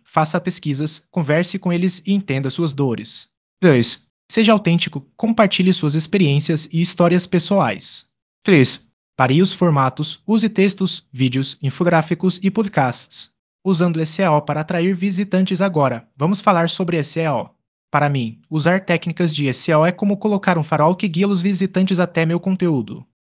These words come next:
Quando otimizamos nossos textos, eles se tornam mais visíveis nos motores de busca. Isso significa que mais pessoas podem encontrar o que eu escrevo. Aqui estão algumas estratégias que eu aplico.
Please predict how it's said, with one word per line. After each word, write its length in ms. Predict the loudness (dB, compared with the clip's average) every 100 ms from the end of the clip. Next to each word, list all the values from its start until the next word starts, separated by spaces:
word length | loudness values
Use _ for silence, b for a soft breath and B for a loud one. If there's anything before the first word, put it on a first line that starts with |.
| _
Quando 180 | 4 6
otimizamos 600 | 4 4 4 6 6 4
nossos 320 | 2 2 -2
textos, 520 | 2 2 2 0 -4 0
eles 180 | 0 2
se 120 | 0
tornam 300 | 2 4 6
mais 300 | 6 6 4
visíveis 460 | 2 2 2 2
nos 160 | 2 2
motores 420 | 2 4 4 2
de 120 | 2
busca. 600 | 0 0 0 -2 -8 -14 -20 _ _ _
Isso 180 | 0 2
significa 600 | 4 6 4 4 2 2
que 140 | 4
mais 280 | 4 4 4
pessoas 400 | 2 4 4 4
podem 340 | 2 4 6
encontrar 480 | 4 4 2 4 4
o 40 | 4
que 100 | 4
eu 60 |
escrevo. 540 | 2 2 2 2 -2 -16 _ _ _
Aqui 260 | -4 0
estão 260 | 0 2 2
algumas 340 | 4 2 2
estratégias 680 | 0 0 0 2 2 2 0
que 100 | 2
eu 60 | 2
aplico. 480 | 2 -2 -4 -10